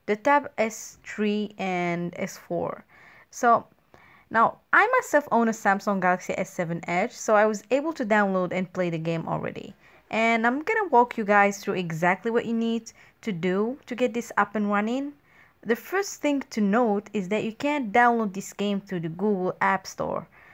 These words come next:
um, like you would any other app. Apparently, from, uh, what I've, uh, read, um, the Epic developers didn't wanna go, um, and give Google thirty percent,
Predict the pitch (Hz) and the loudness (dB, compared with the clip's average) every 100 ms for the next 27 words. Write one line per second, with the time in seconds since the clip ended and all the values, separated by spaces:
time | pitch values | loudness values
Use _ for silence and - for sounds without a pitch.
0 | - - _ - 208 202 - 190 190 - | -20 -20 _ 2 6 4 2 0 0 -2
1 | 202 185 196 - 208 202 185 170 - 185 | -4 0 -2 0 0 2 2 2 2 2
2 | 160 - _ _ - - - 302 330 311 | 2 0 _ _ -8 -8 0 0 2 -2
3 | 311 262 226 208 185 175 180 165 160 165 | -2 0 2 4 4 4 2 2 0 -2
4 | 156 156 156 165 170 185 247 - _ _ | 2 2 0 -2 0 2 0 -2 _ _
5 | _ _ - 202 202 202 202 - 349 349 | _ _ 0 2 2 2 -2 -2 -2 -2
6 | - 269 240 240 233 214 294 339 285 233 | 2 4 4 4 0 0 -2 2 2 2
7 | 208 190 202 196 185 - _ _ 196 196 | 2 6 8 8 6 -4 _ _ 2 4
8 | 190 185 185 - 190 190 190 175 202 175 | 4 2 -2 -4 -2 0 -2 0 -2 0
9 | 185 185 175 185 - 185 175 175 180 - | 0 2 2 0 0 0 0 -2 -4 0
10 | 202 175 170 | 0 2 -2